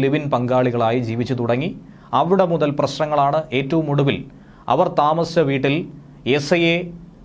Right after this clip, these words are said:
കൊന്നൊടുക്കാനും വീടിന് തീയിടാനും വരെ ശ്രമിച്ച ഒരു വലിയ ഞെട്ടിക്കുന്ന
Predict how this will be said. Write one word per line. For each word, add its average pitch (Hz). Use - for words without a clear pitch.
കൊന്നൊടുക്കാനും 156
വീടിന് 160
തീയിടാനും 165
വരെ 131
ശ്രമിച്ച 123
ഒരു 120
വലിയ 117
ഞെട്ടിക്കുന്ന 123